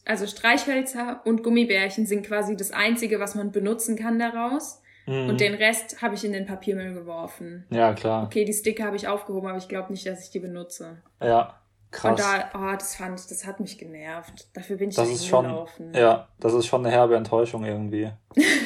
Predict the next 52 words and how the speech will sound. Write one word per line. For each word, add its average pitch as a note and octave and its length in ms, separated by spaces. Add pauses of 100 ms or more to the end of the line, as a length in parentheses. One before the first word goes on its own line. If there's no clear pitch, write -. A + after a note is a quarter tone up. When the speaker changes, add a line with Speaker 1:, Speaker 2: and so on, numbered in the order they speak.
(640)
Speaker 1:
Ja, E3 100
es F#3 100
war F#3 120
tragisch F3 500
auf E3+ 180
jeden E3+ 200
Fall. E3 160 (320)
<laughs> - 320
Speaker 2:
Ja, A#2+ 340
ich A#2+ 100
mein, B2 260 (180)
dafür C3+ 240
ein D3 60
bisschen D3 200
spazieren C#3+ 480
gewesen, B2 340
das A2+ 80
war A#2 120
vielleicht A2+ 260
ganz A2 220
okay. G#2 360 (340)
Speaker 1:
Ja, F3 220
das - 200
stimmt. - 260 (460)
Ja, A3 100
das - 120
ist - 80
dann A#3 120
schon B3+ 260
so A#3 120
ein A3 200
richtiger, A3 540 (360)
so - 180
ein G3 240 (220)
Punkt C#4 320
auf A#3+ 120
der A#3 140
Tagesordnung. F#3 1040 (200)
Das A3 120
ist G3 180
dann B3 140
an A#3 160
dem G#3 160
Tag, A3 260
das - 140
Einzige, B3 460
was A3+ 180
man A#3 180
halt A3+ 220
macht, A#3+ 240
ist G3 160
so, G3 160